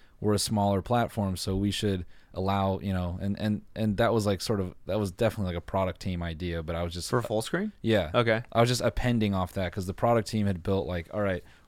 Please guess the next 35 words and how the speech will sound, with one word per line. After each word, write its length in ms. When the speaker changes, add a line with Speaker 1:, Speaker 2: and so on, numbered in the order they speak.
Speaker 1:
let's 280
build 300
a 60
free 260
version 480
where 120
people 300
can 180
kind 240
of 100
get 140
a 40
feel 300
for 240
it." 120
I 40
was 100
like, 140
"Yeah, 160
can 220
we 120
extend 460
that, 300
like, 180
those 420
features 580
in 180
the 120
app, 240
can 120
we 60
extend 340
that 160
to 80
web 380